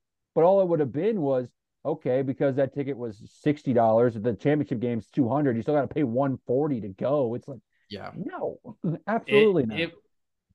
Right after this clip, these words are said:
Speaker 3: it was a lot of pain. It was a lot of pain with the N C State, but, uh, I would say, I, I was toying with my head again, like, in terms of forty-niners losses since two thousand eleven, I think this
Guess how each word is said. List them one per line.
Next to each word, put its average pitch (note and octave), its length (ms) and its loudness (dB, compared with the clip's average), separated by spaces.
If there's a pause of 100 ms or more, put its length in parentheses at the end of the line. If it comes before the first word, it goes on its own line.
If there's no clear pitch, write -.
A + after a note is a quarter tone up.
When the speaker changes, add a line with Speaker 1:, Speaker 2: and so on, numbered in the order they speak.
(240)
Speaker 3:
it D#3 120 2
was F#3 140 4
a D#3+ 60 6
lot C3 240 6
of A2+ 120 -4
pain. G2+ 500 -8
It B2 100 -4
was C3+ 200 2
a B2+ 40 0
lot A#2 300 2
of - 80 -8
pain G#2 340 -12
with G#2+ 160 -8
the G#2+ 160 -6
N G#2+ 140 -10
C G2+ 160 -12
State, G#2 380 -6
but, A2+ 280 -2 (600)
uh, B2 320 2
I B2 140 2
would C#3+ 120 2
say, C#3+ 680 0 (420)
I, C#3 80 -2
I C#3+ 220 2
was D3 160 0
toying D#3+ 220 2
with D3+ 140 -2
my C#3 160 2
head C3 220 0
again, A#2+ 340 -4
like, A2+ 220 -6 (720)
in B2+ 140 -2
terms D#3+ 260 2
of D3 100 2
forty-niners C3 760 0
losses A2+ 480 -4
since G#2+ 320 -14
two A2+ 140 -10
thousand A2+ 420 -2
eleven, G#2 500 -6 (340)
I A#2 120 -2
think B2 220 0
this G#2+ 200 -6